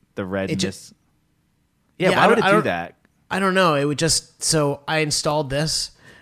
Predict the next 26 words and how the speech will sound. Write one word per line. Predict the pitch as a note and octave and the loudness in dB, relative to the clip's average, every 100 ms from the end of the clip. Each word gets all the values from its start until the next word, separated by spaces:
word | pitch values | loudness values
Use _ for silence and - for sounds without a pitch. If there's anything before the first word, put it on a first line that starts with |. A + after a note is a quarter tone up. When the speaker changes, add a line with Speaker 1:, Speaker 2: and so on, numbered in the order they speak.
| _ | _
Speaker 2:
which | C#3 - | -6 -6
fixed | - D3+ - | -4 -4 -4
it, | B2+ A#2+ - _ _ _ - | -6 -8 -12 _ _ _ -10
and | C#3 | -6
I've | C#3 C3+ | -2 -2
never, | C#3 C#3+ C#3+ C#3+ D3 D#3 - - - - | -4 -4 -2 -2 -4 -6 -12 -20 -20 -8
like, | C#3+ - - - - - | -6 -6 -10 -20 -20 -4
'cause | E3 B2+ - | -2 -2 -4
I'm | D3+ D3+ C3+ - | -2 -2 -4 -8
still | - - - D3+ | -4 -4 -2 -2
on | C#3+ B2+ A#2 - | -2 -4 -6 -8
Blueberry. | C3 C3 A#2 A2+ A2 A#2 - | -4 -2 -2 -4 -6 -10 -10
That's | A#2+ A2+ | -10 -6
how | C3 | -6
Speaker 1:
Yeah. | |
Speaker 2:
episodes | - - C3 A#2+ | -4 -4 -4 -4
go | B2 | -4
live, | B2 B2 A#2+ | -2 0 -2
and | A#2 | -4
I | B2 | -2
never | C#3 D3 D#3+ | 0 2 4
wanted | D3+ D3+ C#3+ | 4 2 0
to | C#3+ | -4
risk | C3 C3+ - - | -2 -2 -2 -4
waking | C#3 C#3+ C#3 C#3 | -2 -2 -2 -4
up | B2 A2+ | -4 -4